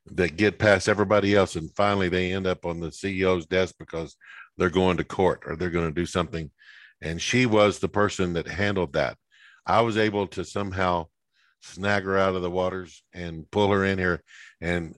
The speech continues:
her, and then we hired another young lady that, um, you know,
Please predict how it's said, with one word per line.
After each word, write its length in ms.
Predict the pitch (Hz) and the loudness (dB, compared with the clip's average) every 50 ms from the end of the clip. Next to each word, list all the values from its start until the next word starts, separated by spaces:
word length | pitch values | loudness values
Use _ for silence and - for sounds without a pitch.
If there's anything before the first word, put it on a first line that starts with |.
| _ | _
her, 420 | - - - - 110 113 117 123 120 | -16 -10 -4 0 2 4 4 4 4
and 220 | 107 95 92 87 | 4 2 0 0
then 300 | 92 104 104 104 98 95 | 2 2 2 2 2 0
we 140 | 90 87 85 | -2 -4 -4
hired 320 | 80 95 98 95 95 87 | -2 -2 0 0 0 -2
another 500 | 85 82 90 104 127 139 123 104 92 85 _ _ _ _ _ _ _ _ | -4 -6 -4 -4 -2 -2 -2 -2 -4 -6 _ _ _ _ _ _ _ _
young 320 | - 85 92 95 95 95 92 | -10 -6 -4 -4 -4 -2 -2
lady 360 | 90 90 90 92 90 90 90 | -2 -2 -2 -2 -4 -6 -6
that, 340 | 85 87 90 87 82 80 - - - - | -4 -4 -2 -2 -2 -4 -6 -12 -20 -12
um, 480 | - 87 87 87 87 85 85 85 80 76 _ _ _ _ _ - - - _ _ _ _ _ _ | -8 -4 -4 -2 -2 -2 -4 -6 -10 -14 _ _ _ _ _ -20 -20 -20 _ _ _ _ _ _
you 180 | _ 95 101 98 | _ -8 -6 -4
know, 380 | 104 107 107 107 107 98 - | -2 -2 0 -2 -2 -4 -8